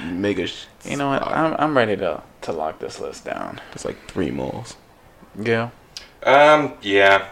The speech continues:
Speaker 3: there's nothing else I can throw in here that might be fitting.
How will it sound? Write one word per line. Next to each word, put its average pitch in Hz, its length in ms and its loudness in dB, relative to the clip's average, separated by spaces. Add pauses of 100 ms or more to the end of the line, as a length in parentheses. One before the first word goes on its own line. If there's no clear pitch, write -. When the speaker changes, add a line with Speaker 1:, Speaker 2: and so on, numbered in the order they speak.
Speaker 3:
there's 101 260 -2
nothing 87 320 -6
else 85 220 -6
I 85 100 -2
can 82 300 -12 (280)
throw 87 220 -2
in 87 120 -8
here 90 160 -2
that 92 180 -2
might 104 240 -6
be 107 160 -6
fitting. 107 480 -4